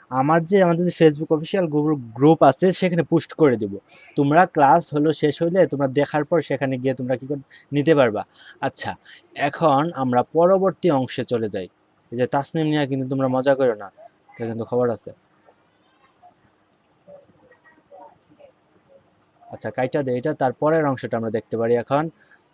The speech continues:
তার আগে, আগে আমি একটু পানি খাই নিই। একটু আগে আমি একজনের বলছি যে, "আমার এক গ্লাস পানি আইনা দাও।" এ বলছে যে, "পারতাম না।"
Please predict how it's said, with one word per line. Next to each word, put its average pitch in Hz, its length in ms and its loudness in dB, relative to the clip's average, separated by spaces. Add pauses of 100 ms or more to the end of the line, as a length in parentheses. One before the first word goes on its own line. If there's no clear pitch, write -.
(1000)
তার 117 140 0
আগে, 120 160 2 (460)
আগে 127 140 -2
আমি 127 80 0
একটু 117 180 -6 (100)
পানি 160 260 4
খাই 110 200 4
নিই। 101 160 -4 (720)
একটু 151 280 -2
আগে 156 160 4
আমি 147 180 4
একজনের 143 260 4
বলছি 156 360 6
যে, 143 100 8
"আমার 139 180 8
এক 131 120 6
গ্লাস 139 200 0
পানি 151 320 6
আইনা 113 180 4
দাও।" 92 160 -8 (260)
এ 123 80 -4
বলছে 131 500 0
যে, 113 160 -8
"পারতাম 131 340 -4
না।" 101 240 -14